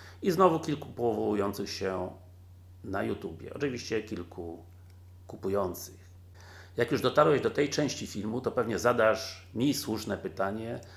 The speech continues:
"No, po co ci to wszystko opowiadam?" Nie jest tajemnicą, że przyzwoite zarobki typu AdSense wymagają naprawdę milionów wyświetleń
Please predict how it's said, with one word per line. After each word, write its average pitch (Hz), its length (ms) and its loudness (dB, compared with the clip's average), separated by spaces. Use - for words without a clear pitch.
"No, - 80 -6
po 135 160 4
co 143 100 2
ci 123 120 -6
to 107 100 0
wszystko - 320 -6
opowiadam?" 95 540 -4
Nie 135 140 2
jest 156 200 4
tajemnicą, 117 560 2
że 98 480 0
przyzwoite 110 640 -2
zarobki 104 440 0
typu 98 300 -2
AdSense 104 480 2
wymagają 104 400 0
naprawdę 117 440 4
milionów 95 480 0
wyświetleń 90 600 -6